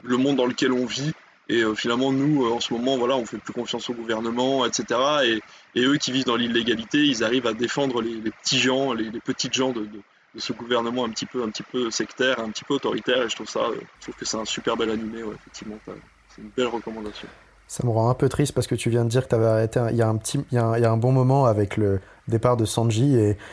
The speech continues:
Speaker 2: et moi j'ai lu ça il y a pas si longtemps que ça et je me dis mais attends c'était... c'était récent sauf qu'en fait ça date d'il y a un petit moment vraiment. <laughs>
Speaker 1: Ah, ça, ça, ça, ça date de vraiment il y a, il y a un, il y a un très très gros moment, ça doit faire au moins deux ans.
Speaker 2: Et il s'est pas passé grand chose entre les deux arcs,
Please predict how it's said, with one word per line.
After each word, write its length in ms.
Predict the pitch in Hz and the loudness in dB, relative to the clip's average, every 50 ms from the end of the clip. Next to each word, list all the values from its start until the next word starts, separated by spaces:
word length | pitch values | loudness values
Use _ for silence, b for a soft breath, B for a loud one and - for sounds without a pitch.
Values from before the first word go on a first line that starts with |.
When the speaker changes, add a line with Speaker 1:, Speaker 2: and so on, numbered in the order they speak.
| B B B - | B B B -2
Speaker 2:
et 100 | 113 113 | 2 2
moi 200 | 113 120 127 127 | 4 6 6 6
j'ai 160 | 110 123 113 | 6 4 2
lu 140 | 101 104 107 | 2 2 0
ça 180 | - - 127 | 2 4 4
il 60 | 123 110 | 4 4
y 40 | |
a 100 | 95 95 | 2 0
pas 160 | - - 127 117 | 2 0 0 2
si 180 | - - 135 | 2 2 2
longtemps 320 | 123 123 117 - 123 127 117 | 2 2 4 4 2 2 2
que 60 | - | 4
ça 180 | 139 143 147 | 4 6 6
et 40 | 131 | 6
je 100 | 113 110 | 6 4
me 100 | 110 107 | 2 0
dis 120 | 98 107 110 | 0 0 2
mais 120 | 113 110 | 2 4
attends 320 | 110 110 - - 127 127 | 4 4 4 2 0 0
c'était... 280 | - - 113 - - - 131 123 110 - - | 0 -2 -4 -6 -6 -12 -12 -10 -12 -12 -10
c'était 300 | - - - - - 110 | -6 -6 -4 -2 0 2
récent 360 | 110 131 135 - 226 214 196 | 2 4 4 4 4 2 2
sauf 200 | - 147 131 - | 4 2 2 2
qu'en 140 | - 117 110 | 2 2 2
fait 180 | - 120 - | 2 2 0
ça 220 | - - - 113 107 | 0 0 0 0 2
date 240 | 98 113 113 113 117 | 4 4 2 2 2
d'il 120 | 117 113 | 0 0
y 20 | 113 | 2
a 40 | 98 | 2
un 80 | 104 | 0
petit 180 | 98 - - 135 | -2 -2 0 0
moment 260 | 120 113 110 110 113 | 2 2 2 2 2
vraiment. 420 | 117 101 104 117 120 120 156 151 - - | 2 2 2 4 4 4 4 2 2 0
<laughs> 280 | - - - 269 - | -2 0 0 0 0
Speaker 1:
Ah, 200 | - 107 107 104 107 | 0 0 0 0 -2
ça, 160 | - - 104 | -2 -4 -4
ça, 240 | - - - 113 104 | -2 -2 -2 0 -2
ça, 160 | - - 107 | 0 -2 -2
ça 160 | - - 110 | 0 0 0
date 220 | 107 113 117 110 | 0 0 -2 -2
de 80 | 107 113 | -2 -4
vraiment 320 | 104 110 110 117 120 123 | -2 -2 -2 0 0 0
il 80 | 117 107 | 0 0
y 20 | |
a, 100 | 104 107 | 0 0
il 100 | 107 101 | -2 -2
y 20 | 101 | -4
a 40 | 101 | -4
un, 120 | 104 101 101 101 | -4 -6 -6 -8
il 80 | 104 | -8
y 20 | 101 | -10
a 40 | |
un 80 | 98 98 | -10 -10
très 200 | - - - 120 | -12 -8 -8 -8
très 200 | - - - 117 | -6 -4 -4 -4
gros 200 | 107 107 110 107 | -4 -4 -6 -4
moment, 320 | 110 107 107 110 113 117 | -4 -4 -6 -6 -8 -8
ça 140 | 113 - 113 104 110 | -8 -10 -12 -8 -8
doit 80 | 110 | -8
faire 160 | 101 - 113 117 | -4 -2 -2 0
au 40 | |
moins 140 | 117 117 120 | 2 0 0
deux 260 | 117 117 117 110 107 | 2 2 0 0 0
ans. 80 | 120 117 - | -2 2 4
Speaker 2:
Et 60 | 147 | 6
il 120 | 139 135 | 6 6
s'est 160 | 123 - 143 135 | 4 4 2 2
pas 160 | - 135 131 | 4 2 2
passé 380 | - 156 139 - - 156 135 | 4 2 2 2 4 2 2
grand 280 | 123 - - 127 131 131 | 4 4 2 4 4 4
chose 380 | 127 - - 143 139 139 127 117 | 4 4 4 6 6 6 6 4
entre 260 | 117 110 - - 123 | 2 2 2 2 4
les 120 | 120 117 117 | 4 4 4
deux 180 | 120 120 113 127 | 4 4 4 4
arcs, 200 | 123 - - | 2 0 -4